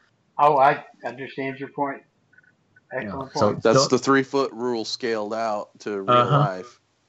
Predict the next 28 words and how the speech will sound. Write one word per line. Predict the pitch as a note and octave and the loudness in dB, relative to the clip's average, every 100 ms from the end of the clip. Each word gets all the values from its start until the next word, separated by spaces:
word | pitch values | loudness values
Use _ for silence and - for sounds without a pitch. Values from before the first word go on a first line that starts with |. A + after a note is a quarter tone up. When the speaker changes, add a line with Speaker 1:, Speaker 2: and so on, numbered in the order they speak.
| _ _ - | _ _ -2
Speaker 2:
Right. | A2+ D#2+ - _ _ _ _ _ _ _ | -2 -2 -8 _ _ _ _ _ _ _
So, | _ A2 | _ -2
which | A#2+ A#2 | -2 -2
is | G#2+ | 2
actually | A#2+ A2+ A#2 | 2 2 0
about | G#2 G#2+ - | 2 0 0
two | C#3+ | 0
hundred | A#2+ A2+ G2+ | 2 2 0
and | G2+ | -2
fifty | A2 G2 G2+ | -4 -4 -4
feet. | F#2 B2 E2+ - | -2 -2 -2 -4
So | A2+ G2+ | 0 0
if | F#2+ | 2
you | A2 | -2
take | - B2+ | 0 -2
a | - | 0
picture | C3+ B2 G2 | -2 -2 -6
two | - A#2+ | 0 2
hundred | B2 B2 | 2 0
fifty | B2+ A#2+ A#2 | -2 -4 -2
feet | B2+ | 2
away | B2+ B2+ G2 | 6 6 4
and | G2+ | 2
you | |
can't | A2+ C3 B2 | 0 0 0
see | - C3+ D3 | 0 0 0
it, | - _ _ _ _ | -2 _ _ _ _
fine. | A#2+ G#2+ C2 | 0 2 0